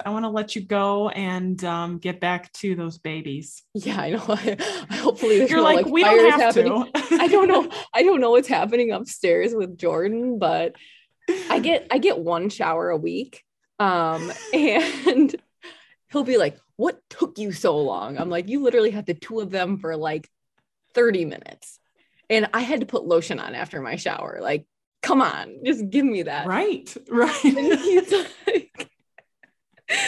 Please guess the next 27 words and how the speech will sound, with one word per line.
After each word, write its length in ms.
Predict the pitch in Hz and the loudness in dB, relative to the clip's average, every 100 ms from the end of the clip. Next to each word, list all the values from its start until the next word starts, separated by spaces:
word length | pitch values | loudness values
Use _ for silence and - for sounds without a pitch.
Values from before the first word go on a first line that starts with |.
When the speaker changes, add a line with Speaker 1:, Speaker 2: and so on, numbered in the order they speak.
| 719 453 | -2 0
Speaker 2:
but 100 | 453 | 6
it 160 | 453 - | 6 6
is, 300 | 269 554 415 | 4 2 2
like, 180 | 262 262 | -2 0
when 160 | 285 | 0
you 100 | 466 | 0
go 140 | 508 440 | 2 2
from 240 | 392 226 | 2 -2
one 200 | 165 175 | -2 -4
to 80 | 233 | -6
two, 300 | 214 202 220 | -8 -6 -4
like, 220 | 208 151 - | -4 -4 -6
all 120 | 151 | -6
of 60 | 175 | -6
a 60 | 220 | -6
sudden 460 | 196 180 214 220 | -2 -2 -2 -6
you're 180 | 185 160 | -6 -6
like, 260 | 143 - - _ _ | -6 -10 -14 _ _
"Oh 180 | 175 208 | 2 2
my, 500 | 208 151 82 58 - _ _ _ | 2 -2 -6 -8 -12 _ _ _
like, 320 | 170 151 156 | -12 -6 -6
Speaker 1:
Mm-hmm. 200 | 170 175 - | -6 -10 -8
Speaker 2:
this 160 | 233 | -6
is 120 | 349 | -6
hard." 420 | 208 185 208 - 349 | -2 0 0 0 -2
<laughs> 40 | - - 415 415 - | -4 -6 -2 -2 -2
Speaker 1:
Yeah. 320 | 175 175 | -4 -4